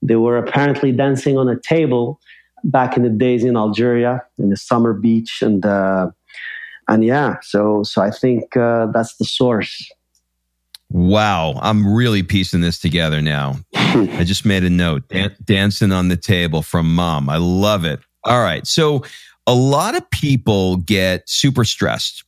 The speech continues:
Speaker 2: when it comes to achieving their goals in life. And you seem to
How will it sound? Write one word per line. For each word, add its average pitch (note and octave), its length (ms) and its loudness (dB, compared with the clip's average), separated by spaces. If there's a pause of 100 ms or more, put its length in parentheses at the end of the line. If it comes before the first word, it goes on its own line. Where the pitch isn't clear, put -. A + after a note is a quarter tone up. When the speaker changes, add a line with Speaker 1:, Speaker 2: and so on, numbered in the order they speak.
(120)
Speaker 2:
when G2 180 2
it F#2 100 -2
comes F#2+ 320 0
to G#2 160 0
achieving F2+ 540 0
their E2+ 160 0
goals E2 440 0
in D2+ 180 0
life. D2+ 520 -4 (120)
And F2 360 2
you A2 280 2
seem G2+ 460 0 (140)
to F2 500 2